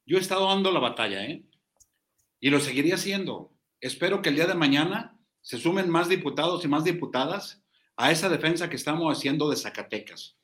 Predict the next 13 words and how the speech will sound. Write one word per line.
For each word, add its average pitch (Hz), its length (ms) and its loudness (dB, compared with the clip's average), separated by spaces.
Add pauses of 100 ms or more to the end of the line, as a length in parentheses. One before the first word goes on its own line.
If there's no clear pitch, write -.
(380)
Propuse 185 380 0
un 190 100 -2
fondo 185 320 0
para 131 180 0
carreteras, 143 720 0
les 117 160 -6
dije 143 200 2
de 143 60 0
dónde 143 200 2
sacarlo. 104 500 -8
Propuse 165 360 0
un 185 120 -4
fondo 180 520 4